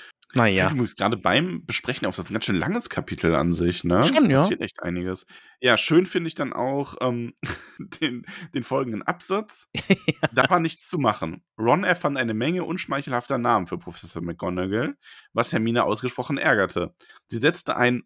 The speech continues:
Speaker 2: umso besser Gesichtsausdruck auf, wa-, der wiederum Ron noch zorniger machte. Harry musste es ertragen, dass sich alle anderen in der Klasse laut und voller Vorfreude darüber unterhielten, was sie in Hogsmeade als erstes tun würden.
Speaker 1: Ja, ja, die beiden, ey. Sind,
Speaker 2: Ja,
Speaker 1: die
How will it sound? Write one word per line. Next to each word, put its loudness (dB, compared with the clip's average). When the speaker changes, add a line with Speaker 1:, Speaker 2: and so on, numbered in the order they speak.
Speaker 2:
umso 0
besser 2
Gesichtsausdruck -6
auf, 0
wa-, 0
der 4
wiederum 2
Ron 4
noch 0
zorniger -2
machte. -6
Harry 4
musste -2
es -2
ertragen, 2
dass -6
sich -6
alle 4
anderen 0
in -2
der -2
Klasse -6
laut 2
und -8
voller -4
Vorfreude -4
darüber -2
unterhielten, -6
was 0
sie -6
in -2
Hogsmeade -6
als -6
erstes -6
tun -6
würden. -4
Speaker 1:
Ja, 4
ja, 0
die -4
beiden, 2
ey. 2
Sind, -4
Speaker 2:
Ja, 0
Speaker 1:
die 6